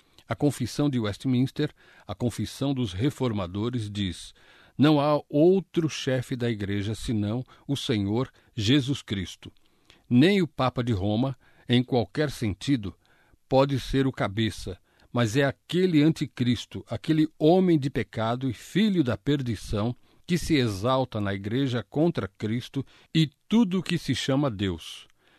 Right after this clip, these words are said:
E novamente eu digo que não é que ele seja o anticristo final, mas ele está em seu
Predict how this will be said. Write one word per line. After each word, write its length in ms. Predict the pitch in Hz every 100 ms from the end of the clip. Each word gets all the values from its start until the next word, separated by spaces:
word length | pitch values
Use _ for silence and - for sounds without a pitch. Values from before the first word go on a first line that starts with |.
| _ _ _
E 60 | 208
novamente 520 | 196 185 165 170 160
eu 80 | 135
digo 380 | 117 165 127 -
que 120 | 143
não 260 | 160 147
é 100 | 147
que 200 | 170 131
ele 160 | 120 113
seja 380 | - 117 123 117
o 80 | 120
anticristo 720 | - 117 - 104 123 - 123
final, 520 | 160 123 101 95 - _ _ _ -
mas 280 | 123 143 123
ele 160 | 156
está 320 | 151 - 147 156
em 80 |
seu 300 | 147 - 127